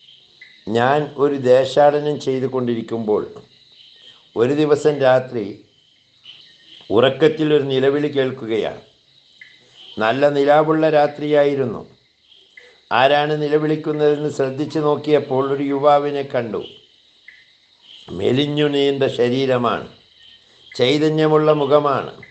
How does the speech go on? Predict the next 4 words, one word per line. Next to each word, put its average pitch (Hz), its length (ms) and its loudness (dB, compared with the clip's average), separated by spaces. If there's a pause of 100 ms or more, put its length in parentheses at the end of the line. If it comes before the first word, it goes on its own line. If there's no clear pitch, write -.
(560)
ക്ഷയിച്ച് 151 460 -2
എല്ലും 156 400 0
തൊല്ലിയുമായ 151 680 0 (200)
ശരീരമാണ്." 131 800 -4